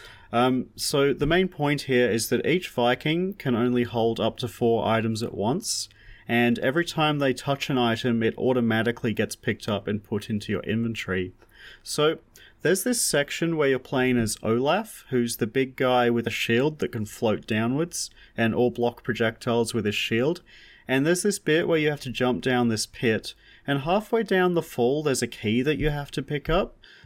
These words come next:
but all the way through the pit are all these vegetables, which are the items you use to restore health in the Lost Vikings.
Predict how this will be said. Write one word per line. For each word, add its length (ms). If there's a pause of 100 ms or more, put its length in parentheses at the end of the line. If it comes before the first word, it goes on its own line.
but 200
all 380
the 120
way 560 (100)
through 720
the 120
pit 420 (160)
are 240
all 120
these 200
vegetables, 800
which 200
are 100
the 180
items 380
you 80
use 240
to 120
restore 440
health 320
in 100
the 80
Lost 360
Vikings. 580